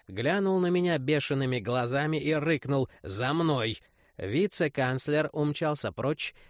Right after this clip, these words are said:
а Далинда озадаченно хмыкнула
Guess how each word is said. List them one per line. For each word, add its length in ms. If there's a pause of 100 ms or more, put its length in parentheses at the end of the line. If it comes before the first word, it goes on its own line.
а 140
Далинда 500
озадаченно 800
хмыкнула 640